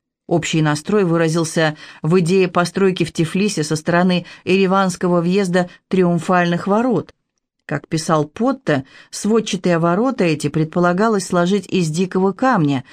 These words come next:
а все барельефы и украшения, представляющие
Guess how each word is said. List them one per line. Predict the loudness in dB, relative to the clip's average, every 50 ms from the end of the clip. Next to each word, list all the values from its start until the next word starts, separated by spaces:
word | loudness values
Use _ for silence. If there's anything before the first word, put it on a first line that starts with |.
| -20 -20 -14 -6 -2
а | 0 0 0
все | 0 0 0 2
барельефы | 2 2 2 2 2 2 2 0 0 0 0 -2
и | 0 2
украшения, | 0 0 2 2 2 0 0 0 0 0 2 2 2 2 2 0 -4 -8 _ _ _ _
представляющие | -2 -2 -2 -2 -2 -2 0 0 2 2 2 2 0 -2 -2 -2 -2 0 0 0 -2